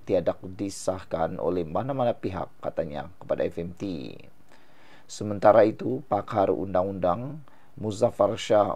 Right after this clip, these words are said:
Malo dari Universiti Sains Islam Malaysia berkata, kerajaan perlu menjalankan kajian mendalam supaya tiada isyarat salah mengenai komitmen kerajaan membenteras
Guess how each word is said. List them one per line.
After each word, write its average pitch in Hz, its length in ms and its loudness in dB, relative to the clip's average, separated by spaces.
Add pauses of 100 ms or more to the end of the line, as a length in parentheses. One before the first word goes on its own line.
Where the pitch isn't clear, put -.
Malo 101 560 2
dari 95 320 4
Universiti 90 560 -6
Sains 92 480 -2
Islam 92 480 -4
Malaysia 90 480 2
berkata, 101 800 2 (800)
kerajaan 135 480 4
perlu 135 480 2
menjalankan 92 720 0
kajian 95 720 -2
mendalam 104 800 0 (400)
supaya 123 720 2
tiada 101 640 4 (480)
isyarat 143 480 4
salah 95 560 4
mengenai 101 480 0
komitmen 127 640 -4
kerajaan 98 640 0
membenteras 95 800 0